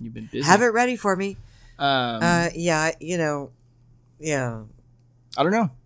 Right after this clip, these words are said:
Speaker 1: I don't know. I mean, I think that, I think that some of these businesses and some of these industries are gonna
Speaker 2: I
Speaker 1: look
Speaker 2: mean, I don't wanna, I don't really wanna sit in a busy restaurant.
Speaker 1: Right.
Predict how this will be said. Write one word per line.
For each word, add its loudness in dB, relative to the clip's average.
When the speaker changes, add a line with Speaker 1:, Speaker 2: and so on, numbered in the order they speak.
Speaker 1:
I -4
don't -2
know. -2
I -10
mean, -4
I -2
think -4
that, -2
I -2
think -6
that 0
some -2
of -2
these -4
businesses -4
and -10
some -6
of -6
these -4
industries -4
are 0
gonna 2
Speaker 2:
I 6
Speaker 1:
look 6
Speaker 2:
mean, 2
I 4
don't 2
wanna, -2
I -4
don't -4
really -4
wanna -6
sit -6
in -12
a -12
busy -10
restaurant. -12
Speaker 1:
Right. -2